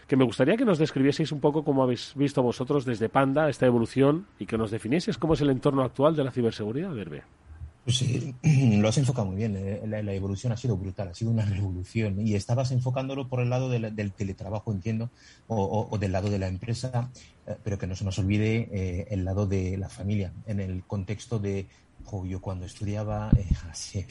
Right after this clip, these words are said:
Speaker 2: muchísimos años, eh, había un ordenador en casa, probablemente, bueno, en mi casa estaba en la sala, eh, y de repente, pues mis hijos tienen una tablet, dos teléfonos, eh, tienen un ordenador de sobremesa, tienen,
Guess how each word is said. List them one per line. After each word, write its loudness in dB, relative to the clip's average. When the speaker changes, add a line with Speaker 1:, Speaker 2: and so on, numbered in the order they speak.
Speaker 2:
muchísimos 0
años, 0
eh, 0
había 2
un 2
ordenador 0
en 2
casa, -2
probablemente, 0
bueno, 2
en 0
mi 2
casa -2
estaba -4
en -6
la -6
sala, 0
eh, 0
y 0
de 2
repente, 0
pues -2
mis -2
hijos -2
tienen 0
una 0
tablet, 0
dos -2
teléfonos, -4
eh, -4
tienen 0
un -2
ordenador -2
de -2
sobremesa, -2
tienen, 0